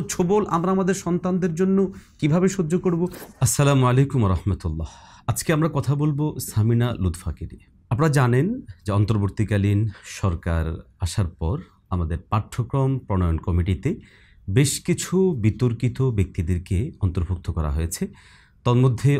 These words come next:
অন্যতম হচ্ছেন সামিনা লুৎফা। ডক্টর সামিনা লুৎফা ঠিক কী কারণে বিতর্ক, তাকে নিয়ে আমাদের প্রশ্নের জায়গাটা কোথায়, এ সমস্ত বিষয়গুলো আপনাদের সামনে পরিষ্কার হওয়া দরকার।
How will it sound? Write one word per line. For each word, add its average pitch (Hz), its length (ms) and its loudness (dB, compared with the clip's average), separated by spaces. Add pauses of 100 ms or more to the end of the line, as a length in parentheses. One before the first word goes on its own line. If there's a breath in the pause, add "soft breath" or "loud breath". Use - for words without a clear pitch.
অন্যতম 135 500 2
হচ্ছেন 87 300 0
সামিনা 78 340 -2
লুৎফা। 71 300 -8 (200)
ডক্টর - 180 0
সামিনা 170 340 2
লুৎফা 170 320 -2 (180)
ঠিক 139 200 -2
কী 135 120 -4
কারণে 143 300 0
বিতর্ক, 131 380 -2 (400)
তাকে 107 240 -2
নিয়ে 120 180 2
আমাদের 113 280 2
প্রশ্নের 123 380 -2
জায়গাটা 104 400 2
কোথায়, 95 520 -2 (280 soft breath)
এ - 40 0
সমস্ত 175 340 0
বিষয়গুলো 165 460 0 (180)
আপনাদের 107 380 0
সামনে 123 160 2
পরিষ্কার 87 420 -4
হওয়া - 160 -4
দরকার। - 320 -10